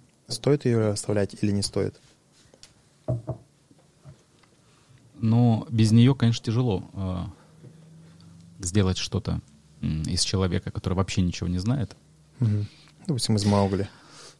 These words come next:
Speaker 2: Про-, <laughs> да, да. Просто,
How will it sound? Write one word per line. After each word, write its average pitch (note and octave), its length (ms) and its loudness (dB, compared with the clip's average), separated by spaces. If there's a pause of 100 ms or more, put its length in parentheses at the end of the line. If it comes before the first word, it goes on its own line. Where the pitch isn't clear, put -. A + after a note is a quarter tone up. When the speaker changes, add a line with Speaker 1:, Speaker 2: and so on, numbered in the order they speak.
(100)
Speaker 2:
Про-, A#2+ 120 0
<laughs> - 1300 0
да, G2 120 4 (280)
да. F2 140 -2 (440)
Просто, G#2 720 8